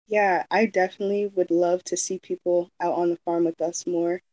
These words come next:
um, volunteering or even getting involved with mutual aid. Um, we'd love to connect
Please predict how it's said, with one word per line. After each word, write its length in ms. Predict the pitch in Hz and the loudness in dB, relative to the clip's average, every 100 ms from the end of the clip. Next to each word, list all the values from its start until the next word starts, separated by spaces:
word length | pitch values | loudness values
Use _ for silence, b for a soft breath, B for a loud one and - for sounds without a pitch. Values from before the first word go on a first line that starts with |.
| _ _ _ - | _ _ _ -6
um, 340 | 170 160 160 - _ - | -4 -4 -8 -10 _ -2
volunteering 920 | 180 185 185 - 190 185 185 185 190 _ _ _ | 0 2 0 0 0 2 2 0 -4 _ _ _
or 180 | 160 175 | 0 2
even 340 | 156 190 185 | 4 4 4
getting 260 | 180 180 180 | 4 4 4
involved 440 | 170 170 170 170 175 | 4 2 0 -2 -2
with 160 | 170 | -4
mutual 400 | 185 180 - 170 | -2 -2 0 4
aid. 400 | 170 170 175 180 - _ _ _ _ | 6 6 4 0 -6 _ _ _ _
Um, 320 | 160 170 156 170 - | -14 -8 -6 -6 0
we'd 240 | 185 175 | 0 2
love 180 | 175 175 | 2 0
to 100 | - | -2
connect 560 | - 170 170 180 - | -4 2 2 0 -6